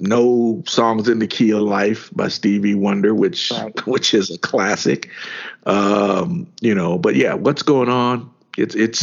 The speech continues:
Speaker 1: it appears on a couple of the lists, but yeah, man, I, I applaud you, uh, trying to bring it back and, uh, got all those vintage components, and you got some reel to reels. <laughs> It's
Speaker 2: Yeah,
Speaker 1: like,
Speaker 2: absolutely.
Speaker 1: wow.
Speaker 2: And,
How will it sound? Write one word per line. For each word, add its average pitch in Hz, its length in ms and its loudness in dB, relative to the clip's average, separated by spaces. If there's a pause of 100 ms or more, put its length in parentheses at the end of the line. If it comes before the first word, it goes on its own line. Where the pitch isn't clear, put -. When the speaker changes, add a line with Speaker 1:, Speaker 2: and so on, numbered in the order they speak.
Speaker 1:
it 160 140 4
appears 127 400 0
on 98 140 -2
a - 20 -6
couple - 320 -4
of - 60 -2
the - 80 -6
lists, - 300 -4
but - 280 -4 (760)
yeah, - 180 4
man, 95 340 0
I, 104 340 0
I - 20 0
applaud 107 500 0
you, 92 320 0
uh, 85 220 -6 (180)
trying 101 240 -2
to 87 80 -2
bring 101 300 0
it - 180 -2
back 117 480 0
and, 92 380 -4
uh, 90 320 -4 (500)
got 92 180 0
all 98 120 0
those 98 240 -2
vintage 104 400 -2
components, 107 640 -2
and 95 100 0
you 95 80 2
got 107 160 2
some 80 240 -2
reel 123 300 2
to 120 100 0
reels. 123 640 0 (100)
<laughs> - 100 -16
It's - 160 -6
Speaker 2:
Yeah, - 60 -2
Speaker 1:
like, - 120 -4
Speaker 2:
absolutely. 170 800 -6 (480)
Speaker 1:
wow. - 300 -2
Speaker 2:
And, 165 200 -4